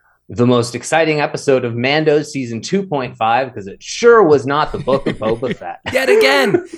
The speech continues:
Speaker 2: I'm, I'm really overwhelmed. I don't even know where to begin. And I feel like we've ta-, we've started a lot of podcasts that recap episodes of T V,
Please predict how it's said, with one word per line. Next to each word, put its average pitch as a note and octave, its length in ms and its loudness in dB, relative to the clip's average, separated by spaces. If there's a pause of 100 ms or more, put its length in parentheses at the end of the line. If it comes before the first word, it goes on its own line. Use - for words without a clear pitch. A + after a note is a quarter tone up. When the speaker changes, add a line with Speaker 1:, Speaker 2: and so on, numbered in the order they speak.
(180)
Speaker 2:
I'm, F#3 140 0
I'm G3 160 2
really A#3 200 4
overwhelmed. D3 460 2
I C3+ 80 0
don't E3+ 140 2
even F3+ 140 -2
know E3+ 60 0
where D#3+ 140 2
to D3+ 80 0
begin. A2+ 580 -2
And D#3+ 140 0
I F#3+ 60 0
feel D4 160 -2
like D4 100 -2
we've B3 160 -4
ta-, G3+ 180 -2
we've G#3+ 160 -2
started - 460 -2
a G#3 40 -2
lot D#3 200 0
of E3 80 -2
podcasts D#3+ 600 -2
that D#3 120 -4
recap C#3 460 -2
episodes B2+ 400 -6
of B2 80 -14
T C3 200 -6
V, A2+ 440 -4